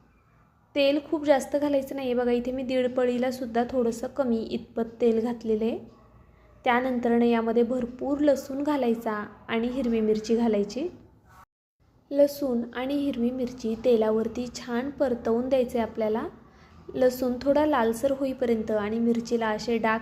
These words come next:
पडेपर्यंत आपण तेलामध्ये हे परतवून घेणार आहोत. लसूण तेलामध्ये असा छान परतला की तो खायलासुद्धा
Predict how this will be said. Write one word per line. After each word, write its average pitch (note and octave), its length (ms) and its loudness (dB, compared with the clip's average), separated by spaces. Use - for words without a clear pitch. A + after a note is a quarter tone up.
पडेपर्यंत B3 680 2
आपण A#3 440 -2
तेलामध्ये A3+ 540 4
हे A3 140 -2
परतवून A3 560 0
घेणार A3 300 0
आहोत. G#3+ 240 0
लसूण C4+ 560 0
तेलामध्ये A#3+ 460 2
असा B3 220 -2
छान B3+ 360 -6
परतला C4+ 600 2
की B3 80 -8
तो C4 180 0
खायलासुद्धा B3+ 640 -2